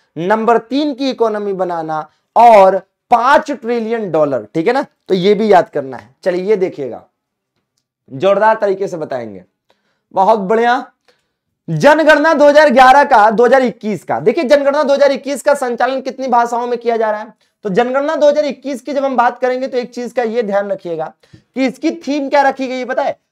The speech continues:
तो दोस्तों, इसकी थीम रखी गई है, क्या रखी गई है? जन भागीदारी से जन कल्याण। क्या थीम है इसकी? जन भागीदारी से जन कल्याण इसकी थीम है। जन भागीदारी से जन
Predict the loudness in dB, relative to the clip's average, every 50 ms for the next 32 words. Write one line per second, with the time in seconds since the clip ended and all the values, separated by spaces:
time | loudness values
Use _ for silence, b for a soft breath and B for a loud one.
0 | _ -6 -4 -4 -4 -4 -4 -6 -6 -6 -6 -10 -10 -10 -10 -10 -8 -4 -2 -2
1 | -4 -4 -8 -10 -4 -4 -4 -4 -4 -6 -6 -6 -8 -10 -14 _ _ _ _ _
2 | _ _ _ 0 2 2 2 0 -2 -6 -6 -4 -2 0 0 0 0 -2 0 2
3 | 2 2 2 0 -2 0 0 0 0 -2 -6 -4 0 2 2 2 0 -2 -6 -6
4 | -6 -4 -2 -4 -6 -6 -6 -8 -8 -6 -6 -8 -10 -12 -16 _ _ -6 -4 -4
5 | -4 -4 -8 -12 -10 -8 -8 -8 -10 -12 -16 -18 -20 -20 b b b b b -14
6 | -12 -2 0 0 0 0 0 -4 -2 0 0 -2 -2 -6 -6 -2 0 0 0 -2
7 | -4 -10 -12 -14 -14 -14 -14 -18 _ _ -20 _ -16 -12 -12 -8 -2 -2 -2 -2
8 | -4 -6 -4 -2 -2 -2 -4 -4 -6 -6 -8 -10 -12 -16 -16 -16 -12 -12 -12 -12
9 | -12 -16 -20 _ _ _ _ _ _ -12 -6 -6 -6 -4 -2 -2 -2 -2 -2 -4
10 | -4 -2 -2 -2 -2 -4 -8 -8 -8 -8 -8 -8 -8 -8 -8 -10